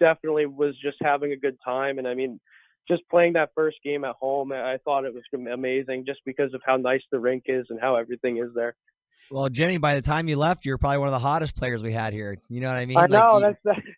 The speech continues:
Speaker 1: I know.
Speaker 2: you were a
Speaker 1: That,
Speaker 2: guy,
Speaker 1: that's the
Speaker 2: I, I
Speaker 1: one thing.
Speaker 2: Do I? Keep going,
Speaker 1: That's
Speaker 2: Jimmy.
Speaker 1: the one thing I always knock myself for. <laughs>
Speaker 2: Well, no, you know, I, I,
Speaker 1: Because
Speaker 2: they're, they're, they're just getting acclimated to our system and our structure. And you were a guy that came in and, um, honestly, John, I'll tell you right now, probably one of the fastest players I ever had. Like,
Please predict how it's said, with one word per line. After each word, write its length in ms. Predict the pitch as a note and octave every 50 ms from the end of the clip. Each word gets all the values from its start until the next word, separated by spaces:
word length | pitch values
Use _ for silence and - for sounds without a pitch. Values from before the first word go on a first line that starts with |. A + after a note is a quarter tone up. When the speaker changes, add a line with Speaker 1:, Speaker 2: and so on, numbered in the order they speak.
| -
Speaker 1:
I 140 | G#3 F#3 F3+
know. 320 | F#3+ F#3+ F#3+ F#3+ F#3 F3+ D#3 _
Speaker 2:
you 320 | D3+ C#3 C#3+ C#3+ D#3 E3 E3+
were 100 | F3 E3+
a 60 | D#3
Speaker 1:
That, 40 | C#3
Speaker 2:
guy, 260 | D3+ C#3+ D3+ D#3+ D#3+
Speaker 1:
that's 180 | D3 D3+ -
the 60 | - G3
Speaker 2:
I, 20 |
I 40 | F#3
Speaker 1:
one 100 | F3+ F#3 - _ -
thing. 120 | F#3 F3 - _ _ _ _ _ _ _ - A#2
Speaker 2:
Do 120 | B2 C3+
I? 120 | C#3+ D3+
Keep 140 | D#3 - D3
going, 100 | C#3 C3
Speaker 1:
That's 80 | - -
Speaker 2:
Jimmy. 80 | G#2+
Speaker 1:
the 60 | A2 F#3
one 100 | F#3+ F#3+
thing 140 | - F#3+ F#3
I 40 | F3+ - -
always 120 | - F3+ - _ -
knock 140 | D#3+ E3+ - _ -
myself 360 | D#3 D3 - - D#3+ D3 C#3+ _
for. 160 | - D3+ D#3+ D3+ - - -
<laughs> 80 | G3+ - B2 - - - - _ _ _ _ _ _ -
Speaker 2:
Well, 80 | E3+
no, 180 | F#3 G3+ G#3+ G#3+
you 180 | F#3+ E3 D#3 D#3
know, 60 | C3+
I, 100 | D3 D#3+
I, 40 | -
Speaker 1:
Because 300 | - D#3 D3+ D3+ D3 C#3+ _ D3+
Speaker 2:
they're, 240 | D#3 F3 F3 -
they're, 240 | D3+ D#3+ F3 F3 E3
they're 140 | D3+ E3 E3+
just 260 | D#3 E3 F3 D#3+ - -
getting 300 | C#3+ C3+ D#3 D#3 D#3 D3+
acclimated 520 | C#3+ C#3+ C#3+ - - D3 D3 D3 C#3+ C#3
to 100 | - D3
our 120 | C#3+ C#3 C3+
system 360 | - D3+ D3 - - C3+ B2
and 80 | A#2+ A#2
our 80 | A#2
structure. 480 | A#2 - - C3+ C3 B2+ - - B2 A#2
And 80 | A2+
you 100 | A#2 B2
were 80 | B2+ B2+
a 60 | B2
guy 220 | A2 A#2+ A#2+ B2 B2+
that 100 | A#2 -
came 280 | - B2+ A#2+ A2+ A2+
in 180 | A#2 C3 C#3+ D3+
and, 180 | C3 A#2+ A2 - _ _ _ _ _ _ -
um, 560 | A#2 A#2+ A#2 A#2 A2+ A2+ A2+ A2 A2 A2 G2+ - _ -
honestly, 380 | A#2+ C3 C#3 C#3+ C3 - B2+ B2
John, 180 | A2+ B2+ B2+ B2+
I'll 80 | C3
tell 140 | B2+ - C3+
you 60 | B2+
right 80 | B2 B2
now, 140 | B2+ B2 A#2
probably 220 | - B2 B2+ B2+
one 160 | B2 B2 A#2+
of 40 | A2+
the 60 | -
fastest 400 | - B2 B2 B2 A#2 A#2 A2+ G#2
players 220 | - A2 G#2+ G#2 G#2
I 60 | G#2
ever 120 | G2+ G2
had. 240 | F#2+ G2+ G2 G2 F#2+
Like, 240 | F#2+ G2+ G2+ G2+